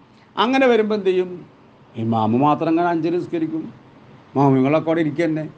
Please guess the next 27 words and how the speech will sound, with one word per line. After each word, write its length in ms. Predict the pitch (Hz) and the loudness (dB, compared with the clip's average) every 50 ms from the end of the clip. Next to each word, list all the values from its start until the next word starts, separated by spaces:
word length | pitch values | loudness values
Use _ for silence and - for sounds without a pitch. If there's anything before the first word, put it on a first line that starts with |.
| - 139 147 | -6 -2 2
അവരെയാണ് 440 | 156 175 175 185 175 165 156 156 151 147 | 4 4 4 4 4 4 2 2 0 0
അവരെന്ത് 340 | 147 143 143 143 135 131 | 0 -2 -2 -2 -2 -2
ചെയ്യുക? 160 | 139 135 135 131 | -2 0 0 0
അവ-, 180 | 123 123 131 - 123 | 0 -2 -2 0 0
അവര് 180 | 120 131 156 208 202 | 0 0 -2 -2 -2
സലാം 260 | 190 160 147 143 143 139 135 | -2 0 2 2 2 0 0
വീട്ടിയിട്ട്, 320 | 135 139 120 117 135 123 123 131 | 0 -2 -2 -2 -4 -2 -2 -2
നിങ്ങൾ 160 | 123 127 139 139 | 0 0 0 0
നിങ്ങളുടെ 220 | 131 131 131 139 139 | 0 0 0 0 0
പണി 120 | 123 123 123 | 0 -2 -2
നോക്കിയാൽ 280 | 127 117 127 127 123 120 117 | -2 -2 -2 -2 0 0 0
ഒരു 100 | 127 143 139 | 0 0 0
സലാം 260 | 131 117 117 127 123 | 0 0 2 2 2
വീട്ടിയിട്ട് 300 | 117 117 113 113 107 117 117 120 - - - - - - - - | 0 0 -2 -4 -6 -6 -6 -8 -12 -18 -20 -20 -20 -18 -12 -8
സുബ്ഹാനല്ലാഹ് 420 | 113 110 110 107 107 107 107 104 | -4 -2 0 0 0 0 0 -2
ചൊല്ലി 160 | 104 101 101 101 | -2 -4 -4 -4
ഇരുന്നോട്ടെ, 320 | 95 95 95 - - 71 - - - - - - - - - - - - - - - - - - - - | -6 -6 -8 -10 -14 -16 -18 -18 -20 -20 -20 -20 -20 -20 -20 -20 -20 -20 -20 -20 -20 -20 -20 -20 -10 -6
മുബാറക്കത്തിൻ്റെ 680 | 113 101 - 123 135 135 139 120 135 131 127 143 139 139 | -4 0 2 4 4 4 2 0 -2 -2 0 0 0 0
നിയ്യത്ത് 260 | 143 139 139 135 131 147 | -2 -2 -2 -2 -2 -2
ചെയ്തിട്ട്, 320 | 147 143 160 - - 214 269 - - - - - - - - - - - 110 | -2 -2 -4 -2 0 0 0 -2 -4 -14 -20 -20 -20 -20 -20 -20 -8 -6 -6
അത്തഹിയാത്ത് 460 | 127 123 - 123 135 131 135 131 120 147 147 | -4 -2 0 2 4 4 4 4 2 2 2
ഓതിയിട്ട് 340 | 139 156 160 - - 208 - - - - | 2 0 -2 -2 -2 -4 -4 -4 -6 -6
ഒരു 180 | 113 117 117 117 95 | -4 -2 -2 -2 -2
സലാം 240 | 107 107 107 107 107 104 101 | -2 -2 -2 -2 -2 -4 -4
വീട്ടുക. 280 | 104 - - 95 87 - - - - - - - - - - - - - - - - - - - - - - - - - - - - - - 123 139 | -6 -8 -10 -12 -12 -12 -16 -20 -20 -20 -20 -20 -20 -20 -20 -20 -20 -20 -20 -20 -20 -20 -20 -20 -20 -20 -20 -20 -20 -20 -20 -20 -14 -2 2 4 4
ഏ? 40 | 175 170 - - - - - - - - - 120 | 4 2 0 -6 -12 -20 -20 -20 -20 -14 -8 -4
അങ്ങനെ 280 | 120 123 139 151 151 | -2 0 2 2 2